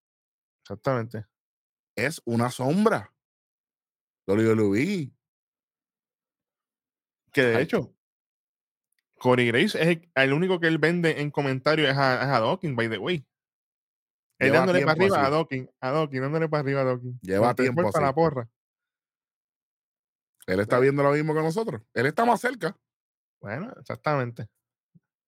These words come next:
Speaker 2: Yo, después no
Speaker 1: Exacto.
Speaker 2: digan, "No, que Nación Cafetera". Lo dijimos aquí tempranito. Para que
Speaker 1: Exactamente.
Speaker 2: después no digan, apunten, apunten, apunten, niños, porque ustedes, apunten, dije. Ahí.
Speaker 1: Exacto.
Speaker 2: Hagan caso.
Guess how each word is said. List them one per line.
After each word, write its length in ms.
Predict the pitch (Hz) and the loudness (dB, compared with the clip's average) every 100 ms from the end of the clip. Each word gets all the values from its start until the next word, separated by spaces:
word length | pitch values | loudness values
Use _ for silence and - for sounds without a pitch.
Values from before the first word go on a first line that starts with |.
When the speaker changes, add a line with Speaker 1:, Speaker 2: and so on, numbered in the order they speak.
| _ | _
Speaker 2:
Yo, 600 | 80 98 113 110 98 85 _ - | -6 -2 0 0 0 -6 _ -6
después 300 | 101 - 135 | -4 0 2
no 140 | 170 | 4
Speaker 1:
Exacto. 0 | |
Speaker 2:
digan, 200 | 170 160 156 247 | 2 0 0 0
"No, 60 | 370 | 0
que 160 | 240 | -2
Nación 300 | 202 160 240 | -2 -2 -4
Cafetera". 840 | 294 277 196 240 - - - 311 - _ _ _ _ - | -4 -4 -4 -4 -4 -4 -4 -6 -8 _ _ _ _ -2
Lo 100 | 92 | -2
dijimos 320 | 104 135 135 | 0 0 0
aquí 160 | 147 156 | -2 -2
tempranito. 640 | 127 107 110 113 117 82 | -4 -2 -2 -2 -4 -6
Para 60 | - | -16
que 460 | _ _ _ _ | _ _ _ _
Speaker 1:
Exactamente. 520 | _ 131 - 123 104 98 | _ -14 -6 -4 0 0
Speaker 2:
después 260 | 95 117 | 0 0
no 120 | 156 | 0
digan, 460 | 170 175 156 127 131 _ _ _ | 0 0 -2 -4 -10 _ _ _
apunten, 540 | 92 101 123 120 95 87 | -8 0 0 0 -6 -8
apunten, 400 | 92 110 92 90 | -4 -4 -4 -6
apunten, 380 | 98 104 85 85 | -4 -4 -4 -4
niños, 260 | 85 80 | -6 -6
porque 160 | 80 80 | -8 -10
ustedes, 480 | - 101 101 87 82 _ _ _ _ _ | -4 0 0 0 -6 _ _ _ _ _
apunten, 420 | 90 95 131 127 113 | -4 0 0 0 0
dije. 260 | 120 92 - _ - - - - _ _ | 0 -2 -8 _ -20 -20 -20 -20 _ _
Ahí. 200 | 71 73 - - - - - - - _ - _ _ | -12 -12 -14 -20 -20 -20 -20 -20 -20 _ -20 _ _
Speaker 1:
Exacto. 400 | _ 107 120 151 107 | _ -12 -8 -8 -4
Speaker 2:
Hagan 200 | 95 85 | -6 -4
caso. 300 | 82 - | -8 -10